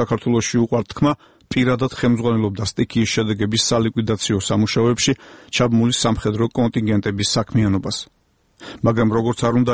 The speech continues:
იყოს, ამერიკულ-ქართული კომბინაციით გამოყვანილი ეს რეინჯერული დევიზი მართლაც კარგად ჟღერს განსასთელის დროს მიტოვებული ადამიანების გასამხნევებლად. ისინი, მიტოვებულები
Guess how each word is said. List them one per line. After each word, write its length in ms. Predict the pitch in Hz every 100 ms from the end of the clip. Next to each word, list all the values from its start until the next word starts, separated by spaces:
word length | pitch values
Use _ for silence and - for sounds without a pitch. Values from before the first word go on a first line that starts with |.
| 113
იყოს, 180 | - 117 - - - -
ამერიკულ-ქართული 880 | 120 123 123 123 - 127 117 123 117
კომბინაციით 720 | 123 117 120 117 - 120 101
გამოყვანილი 640 | 113 113 113 123 113 107
ეს 120 | 113 - 113
რეინჯერული 640 | 120 120 123 120 110 107
დევიზი 380 | 98 131 127 113
მართლაც 300 | 113 - 117 -
კარგად 300 | 127 113 113 104
ჟღერს 260 | - 127 - - _ -
განსასთელის 640 | 107 101 113 - 107 104
დროს 200 | - 113
მიტოვებული 720 | - 120 117 117 107 101 107 104 _ _ -
ადამიანების 640 | 113 107 98 92 92 92 -
გასამხნევებლად. 720 | 98 107 98 107 101 95 101 - _ _ _ _ _ - -
ისინი, 420 | - 165 175 131 107 _ _
მიტოვებულები 640 | 127 123 135 120 117 110